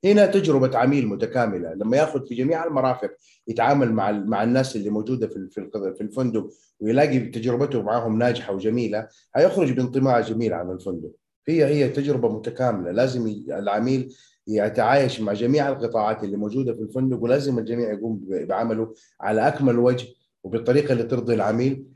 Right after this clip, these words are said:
حتى يخرج العميل من الفندق، آه، ويتكلم عن الفندق و-، و-، و-، و-، و-، ويرشحه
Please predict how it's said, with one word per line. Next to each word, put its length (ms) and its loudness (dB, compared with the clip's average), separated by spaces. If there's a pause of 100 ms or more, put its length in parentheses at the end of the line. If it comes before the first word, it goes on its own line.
(160)
حتى 320 0
يخرج 320 2
العميل 440 0
من 80 0
الفندق، 500 -2 (160)
آه، 200 -4
ويتكلم 540 -2
عن 120 -4
الفندق 400 -8
و-، 300 -8 (340)
و-، 320 -8
و-، 300 -8 (100)
و-، 300 0
و-، 580 -2
ويرشحه 680 0